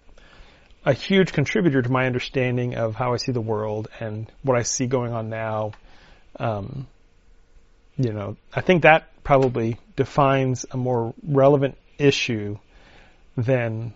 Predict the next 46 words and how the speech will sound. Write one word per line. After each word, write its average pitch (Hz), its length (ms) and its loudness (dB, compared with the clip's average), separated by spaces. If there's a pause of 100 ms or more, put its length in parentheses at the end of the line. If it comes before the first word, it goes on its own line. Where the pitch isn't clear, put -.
(100)
the 117 400 -4
range 135 480 4
at - 80 -4
which 131 180 0
I 123 60 0
was 110 160 -4
born. - 340 -8 (320)
And 143 120 4
there's 151 100 6
people 214 300 4
a - 20 2
lot 156 160 6
not, 160 240 2
that, 139 300 2
that 139 100 4
were 127 80 4
born 175 240 8
the 160 80 2
same 156 160 0
time 147 220 -2
I 127 100 0
was 117 240 -2
that 131 100 -4
didn't 127 160 -2
have 120 120 -6
that 107 120 -8
same 120 140 -12
experience. 107 720 -14 (800)
Um, 117 360 -4 (1120)
you 139 80 0
know, 117 80 0
I 113 60 -2
know 139 160 6
a 135 40 6
woman 139 260 4
who 127 140 0
didn't 135 240 0
have 135 120 2
her 127 80 2
first - 260 -2
computer 117 420 -6
until, 113 360 -4
and 117 100 -10
she - 120 -6
was, 123 220 -2
we're, 123 140 -2